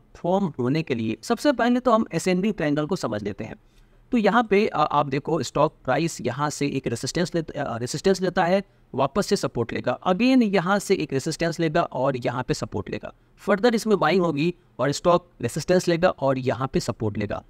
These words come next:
उसके बाद आप देखोगे तो ये जो, ये जो स्टॉक है एक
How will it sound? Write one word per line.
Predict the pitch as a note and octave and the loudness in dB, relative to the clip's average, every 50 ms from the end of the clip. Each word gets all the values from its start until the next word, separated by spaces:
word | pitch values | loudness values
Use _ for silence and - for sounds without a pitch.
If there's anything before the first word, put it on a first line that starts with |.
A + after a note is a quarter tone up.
| _ _ _ - - _ _ - - _ _ | _ _ _ -20 -20 _ _ -20 -20 _ _
उसके | - F#3+ - - C4 | -6 -4 -2 0 2
बाद | B3 C4+ B3+ - - - | 4 4 2 2 0 0
आप | - E3 - C#3+ | 0 0 0 0
देखोगे | D#3 D3 E3 G#3+ - C3+ C#3 D#3 | 0 0 0 0 0 2 0 0
तो | - F3 | 0 0
ये | D#3 D#3+ G3+ | 0 0 0
जो, | G3+ A3 - - G2 - - | 0 0 -2 -4 -4 -6 -6
ये | C3+ C3 C#3+ F#3+ | -2 2 2 4
जो | G3 G#3+ G#3+ A3 - C#3 | 4 4 2 2 2 0
स्टॉक | - - D#3 D3 - - | -2 0 2 2 2 2
है | - C#3 B2 - - | 0 -4 -6 -4 -2
एक | F3+ - - | -4 -4 -4